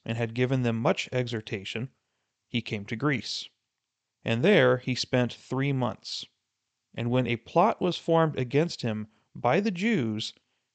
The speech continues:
as he was about to set sail for Syria, he decided to return through Macedonia. And he was accompanied by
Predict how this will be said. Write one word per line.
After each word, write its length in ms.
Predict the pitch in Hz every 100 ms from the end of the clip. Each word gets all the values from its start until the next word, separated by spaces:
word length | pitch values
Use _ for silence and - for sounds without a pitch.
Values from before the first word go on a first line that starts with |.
| -
as 160 | 117 -
he 120 | 151
was 220 | 139 127
about 260 | 123 131 123
to 40 |
set 320 | - 135 120
sail 240 | - 127 120
for 160 | -
Syria, 580 | 104 - 233 160 104 104 - _ _ _ _ _
he 200 | - 131
decided 500 | 139 - 123 120 123
to 100 | -
return 560 | 135 135 - 113 110 110
through 320 | 117 107 117
Macedonia. 720 | 110 104 - 113 135 120 101 - _ _ _ _ _ _ _ _ _ _ _ _ -
And 80 | 127
he 120 | 139
was 120 | 135
accompanied 600 | 131 - 175 180 170 147
by 240 | 117 117